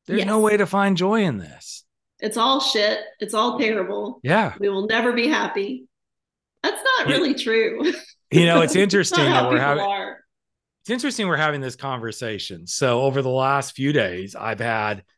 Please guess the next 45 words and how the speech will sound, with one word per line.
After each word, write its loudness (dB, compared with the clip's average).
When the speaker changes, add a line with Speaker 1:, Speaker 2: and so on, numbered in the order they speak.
Speaker 1:
not -4
medical -2
issues, -4
but -4
I've, -2
I've -6
had 0
some -10
illness. -2
I've -8
been, -2
like, -2
Speaker 2:
Mm-hmm. -8
Speaker 1:
not -2
been 0
able -4
to -12
keep -8
just -2
stomach 2
issues 4
and 2
everything, -2
right? -2
And -4
so, 2
of -6
course, 0
what 0
do 2
they 2
tell -2
me -2
to -2
do? -2
Drink -10
broth, -2
drink -10
apple -2
juice, -6
just -12
keep -4
it -4
clear 2
liquids. 0